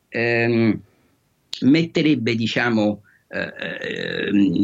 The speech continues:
in, eh, in, in pericolo, eh, al,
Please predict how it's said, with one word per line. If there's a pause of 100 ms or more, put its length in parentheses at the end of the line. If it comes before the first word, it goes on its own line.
(260)
in,
eh,
in,
in
pericolo, (280)
eh, (720)
al,